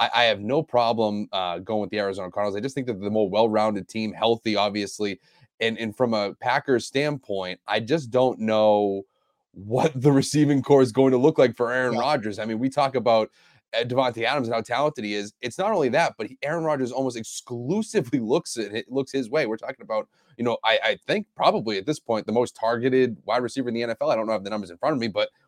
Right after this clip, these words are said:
Speaker 1: wouldn't shock me if he's number one, or it's certainly inside the top five. And the offense runs through him when Aaron Rodgers wants to move the ball down the field and when the going gets tough. Right now,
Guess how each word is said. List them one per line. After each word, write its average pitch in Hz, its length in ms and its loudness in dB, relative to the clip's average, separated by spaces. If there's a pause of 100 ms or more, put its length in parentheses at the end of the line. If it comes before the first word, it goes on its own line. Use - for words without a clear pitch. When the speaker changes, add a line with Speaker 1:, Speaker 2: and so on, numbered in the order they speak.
Speaker 1:
wouldn't 135 220 0
shock 135 280 -2
me 123 120 0
if 117 100 -4
he's 113 160 -2
number 117 260 0
one, 120 260 2
or 104 80 -2
it's - 220 -12
certainly 120 480 -2 (320)
inside 123 500 2
the 98 80 -6
top 113 380 -2
five. 101 520 -2 (100)
And 113 260 -4
the 117 200 2
offense 123 460 0
runs 123 540 -2
through 139 240 0
him 107 240 -2
when 104 140 -6
Aaron 101 200 -6
Rodgers 98 300 -6
wants 101 200 -6
to 107 60 -14
move 101 140 -8
the 87 60 -20
ball 95 200 -2
down 92 300 -6
the 85 60 -16
field 98 300 -6 (280)
and 120 120 -2
when 117 140 2
the 110 80 0
going 104 320 2
gets 90 220 -6
tough. 131 240 2
Right 117 180 0
now, 123 420 0